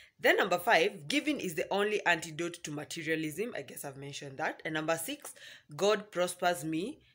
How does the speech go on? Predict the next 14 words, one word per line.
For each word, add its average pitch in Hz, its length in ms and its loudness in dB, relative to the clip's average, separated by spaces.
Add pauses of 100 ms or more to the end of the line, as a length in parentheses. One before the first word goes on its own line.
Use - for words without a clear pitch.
not 220 200 2
to 190 100 -4
raise 180 240 4
my 156 160 -4
standards 170 480 0
of 139 180 -6
living, 170 380 -2 (400)
but 156 200 -2
to 165 100 -4
raise 170 340 0
my 139 220 -6
standards 147 680 -2
of 139 240 -10
giving. 135 380 -10